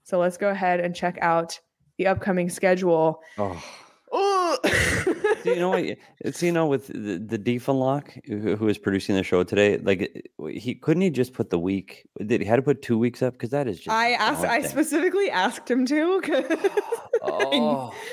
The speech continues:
Speaker 2: that
Speaker 1: Yeah.
Speaker 2: is daunting. Look at all of those games.
Speaker 1: And like, like we said, those away
Speaker 2: Oh.
Speaker 1: games are not
Speaker 2: No,
Speaker 1: cl-,
Speaker 2: they
Speaker 1: uh,
Speaker 2: suck.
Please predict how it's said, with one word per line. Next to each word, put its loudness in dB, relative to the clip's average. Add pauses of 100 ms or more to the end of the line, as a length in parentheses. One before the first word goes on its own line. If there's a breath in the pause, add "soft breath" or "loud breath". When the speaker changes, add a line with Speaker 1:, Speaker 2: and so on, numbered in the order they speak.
(420 loud breath)
Speaker 2:
that -4
Speaker 1:
Yeah. -2
Speaker 2:
is -8 (100)
daunting. 2 (120)
Look 4
at 4
all 2
of 0
those -2
games. -4 (160)
Speaker 1:
And 2
like, 0
like 0
we 2
said, 2
those 0
away 2
Speaker 2:
Oh. -12
Speaker 1:
games 0
are 2
not 2 (420)
Speaker 2:
No, -2
Speaker 1:
cl-, 0
Speaker 2:
they 0
Speaker 1:
uh, 2
Speaker 2:
suck. 0